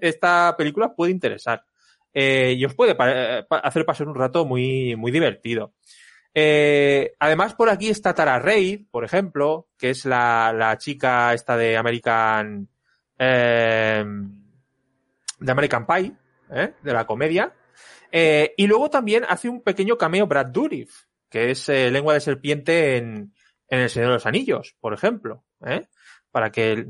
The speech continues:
los, los situéis un poquito. Eh, luego está también como protagonista, pues, la chica, otra chica guapa, que es Alic-, Alicia Witt, también, y Rebecca Gayheart. Eh, adolescentes majos todos ellos, y que, bueno, pues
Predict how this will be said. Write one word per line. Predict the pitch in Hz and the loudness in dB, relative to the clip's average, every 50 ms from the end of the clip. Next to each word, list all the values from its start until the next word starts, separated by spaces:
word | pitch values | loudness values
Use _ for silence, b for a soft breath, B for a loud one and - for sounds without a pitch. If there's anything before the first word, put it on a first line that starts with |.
| - _ _ | -14 _ _
los, | - 117 113 104 - - | -2 -2 -2 -2 -4 -4
los | 120 117 110 | -2 -2 -2
situéis | - 123 - 131 131 127 135 | -2 -2 0 0 0 0 -2
un | 123 127 | -4 -2
poquito. | - 117 - 247 247 - - - _ _ B B B B B B B B B B _ - | -2 -2 -2 -4 -4 -6 -8 -8 _ _ B B B B B B B B B B _ 0
Eh, | 160 147 143 143 143 143 143 139 135 135 131 131 131 - - | 2 4 4 4 4 4 4 4 4 4 2 2 0 -2 0
luego | 165 185 202 | 2 4 4
está | 202 208 | 4 4
también | 196 208 202 208 208 220 240 247 | 2 2 2 2 2 0 0 0
como | - 185 175 185 | -2 -2 0 0
protagonista, | 185 190 185 180 185 196 202 - 247 240 - - | 2 0 0 2 0 0 0 0 -2 -2 -2 -4
pues, | - 143 - - | -6 -6 -6 -4
la | - 123 120 | -4 -4 -2
chica, | - - 139 127 - 139 135 131 131 135 | -2 -4 -4 -2 0 2 2 2 2 2
otra | 143 135 139 | 0 0 -2
chica | 131 - 143 127 147 139 | -4 -4 -4 -2 0 2
guapa, | 139 151 170 180 170 196 190 | 4 4 2 2 2 0 -2
que | 147 147 | -2 -4
es | 143 - | -4 -2
Alic-, | 127 120 123 123 - - - | -2 -2 -2 -4 -8 -8 -4
Alicia | 131 117 123 131 127 - 131 123 120 117 113 113 113 113 | -4 -2 -2 -4 -4 -4 -2 0 2 2 2 2 2 0
Witt, | 123 190 277 277 _ _ _ _ _ _ _ _ | -2 -4 -6 -8 _ _ _ _ _ _ _ _
también, | - - 107 113 139 175 233 233 - | -12 -12 -8 -4 -2 -2 -2 -2 -2
y | 180 196 220 233 233 | -2 0 2 2 0
Rebecca | 202 170 160 175 170 - - 214 220 220 - | 0 0 0 0 0 0 0 0 0 0 -4
Gayheart. | 156 131 147 135 123 - - 123 - _ _ _ _ _ b b b b b b b b b _ _ | -4 -2 0 0 0 -2 -8 -16 -16 _ _ _ _ _ b b b b b b b b b _ _
Eh, | - 131 127 127 123 120 117 117 - - _ _ | 0 2 2 4 4 4 2 2 0 -4 _ _
adolescentes | - 123 120 131 123 113 - - 160 147 - 127 117 - - - | -2 -2 0 0 0 -2 -2 -4 -6 -4 -4 -6 -6 -6 -10 -10
majos | 123 123 135 127 - 139 123 - - | -4 -2 -2 -2 -2 -4 -6 -6 -6
todos | - 135 139 135 131 | -4 -2 -2 -2 0
ellos, | 175 170 180 190 214 240 240 - - | 0 0 0 0 0 -2 -4 -4 -2
y | 190 214 220 202 | -2 -2 -2 -2
que, | - 233 240 262 247 247 165 | 0 0 0 0 0 -2 -2
bueno, | 143 175 185 185 226 - - | -2 0 0 0 -2 -4 -4
pues | - 143 131 - | -4 -6 -6 -6